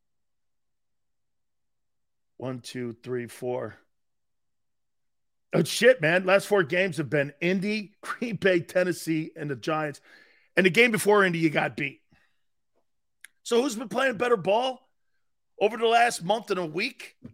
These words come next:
The Niners. Damn. Facts again. Damn, Sills. You know, you guys are really great. You point it all out to me. You guys lead me.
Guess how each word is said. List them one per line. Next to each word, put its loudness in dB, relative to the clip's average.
The 0
Niners. 0
Damn. -12
Facts -8
again. -10
Damn, -4
Sills. -4
You -6
know, 0
you -2
guys -2
are 0
really 0
great. -10
You 0
point 0
it 0
all 2
out -4
to -14
me. -20
You -10
guys -2
lead -6
me. -20